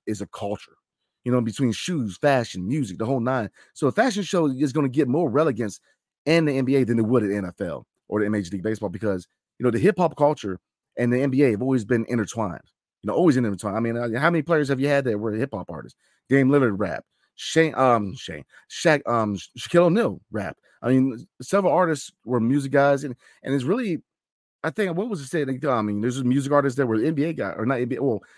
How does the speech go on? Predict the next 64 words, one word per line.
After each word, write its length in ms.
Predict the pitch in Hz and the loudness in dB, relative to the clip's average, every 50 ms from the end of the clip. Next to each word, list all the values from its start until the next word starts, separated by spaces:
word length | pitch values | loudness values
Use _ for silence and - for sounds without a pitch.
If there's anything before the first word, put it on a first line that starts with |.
| - _ - | -20 _ -6
you 80 | - 226 | -2 0
know, 60 | 196 | 0
you 180 | 185 185 202 | 2 2 0
look 100 | 214 170 | 2 4
at 100 | 160 139 | 4 4
Master 320 | 127 131 131 123 - - 127 | 4 4 2 2 0 -4 -6
P. 380 | - 117 110 104 101 101 95 95 - | -4 -2 0 0 0 -2 -4 -8 -10
He, 80 | 123 | -10
he, 400 | 120 113 110 131 143 110 107 113 _ _ _ _ _ _ _ _ - - _ _ _ _ - - 107 | -8 -6 -6 -6 -6 -6 -8 -10 _ _ _ _ _ _ _ _ -20 -20 _ _ _ _ -14 -8 -6
I 60 | 120 | -4
guess 220 | 113 131 139 117 120 | 0 0 0 0 0
he 60 | 151 | -4
went 120 | 147 120 | -2 -2
to 60 | 110 | -4
training 280 | 101 - - 123 117 107 | -4 -4 -4 -4 -4 -4
camp 240 | - 120 117 95 - _ _ _ _ _ - | -6 -6 -8 -8 -8 _ _ _ _ _ -4
with 100 | 120 113 | -4 -4
the 40 | 98 | -2
Toronto 300 | - 127 123 113 104 95 | 0 0 2 2 2 2
Raptors, 380 | 110 123 123 - - 101 92 | 2 2 2 2 -2 -8 -4
but 140 | 95 113 98 _ - - - | -4 -4 -4 _ -12 -10 -4
there's 160 | - 226 220 | -2 0 2
always 220 | 262 285 294 233 208 | 2 2 2 2 2
been 100 | 202 190 | 2 0
this 140 | 147 147 | 0 0
intermeshing 760 | - 165 165 165 135 123 131 139 127 - - 107 95 76 73 _ _ _ _ _ _ _ - | 0 2 4 4 4 4 4 2 0 -2 -6 -10 -10 -12 -14 _ _ _ _ _ _ _ -8
of 120 | - 107 | -6 -2
the 80 | 104 117 | 0 4
hip 200 | 117 147 - - | 4 4 4 4
hop 180 | 139 131 117 | 4 4 4
world 340 | 98 113 120 117 110 107 98 - | 4 4 4 4 4 2 0 -4
in, 300 | 87 107 104 98 92 - | -6 -4 -4 -4 -6 -6
in 120 | - 107 104 | -6 -6 -4
the 80 | 98 | -4
N 80 | 101 101 | -4 -6
B 140 | 92 92 95 | -6 -6 -6
A. 140 | 90 87 87 | -6 -6 -6
So 280 | - - 113 101 92 - - - _ _ _ - | -4 -2 -2 -2 -2 -4 -12 -20 _ _ _ -2
I 100 | 170 185 | -2 0
think 220 | - 220 202 180 | 0 0 0 4
that 140 | 202 170 156 | 6 6 6
is 100 | 131 113 | 4 4
one 160 | 143 147 135 | 2 0 2
thing 140 | 160 151 127 | 0 0 0
that's 120 | 123 113 | 0 0
gonna 160 | 131 135 127 | 0 0 0
bring 180 | 98 110 127 120 | 2 2 2 2
a 40 | 107 | 4
lot 180 | 107 113 107 | 4 4 4
of 60 | 101 101 | 2 -2
excitement 420 | - - - 113 104 107 104 95 | -6 -4 -4 -4 -2 -2 -6 -8
to 80 | - 98 | -8 -8
D 140 | 101 107 101 | -6 -6 -6
C. 340 | 92 - 107 101 104 101 - _ _ _ _ _ _ - | -6 -6 -6 -6 -6 -6 -8 _ _ _ _ _ _ -4
Um, 220 | 104 107 101 95 | -4 -2 -2 0
D 140 | 98 127 131 | 0 -2 -2
C 140 | 120 - 120 | -2 -4 -6
is 60 | 104 | 0
definitely 300 | 127 135 127 - 127 110 | 2 0 2 2 0 -2
a 60 | 104 101 | -2 -2
city 260 | - - 139 120 110 | -2 -2 -2 -2 0
that's 180 | 98 98 87 | -2 -4 -4
always 200 | 98 107 113 101 | -2 -2 -2 -2
forgotten, 520 | - - 90 90 98 101 98 98 101 98 | -2 -6 -6 -4 -4 -4 -4 -4 -6 -8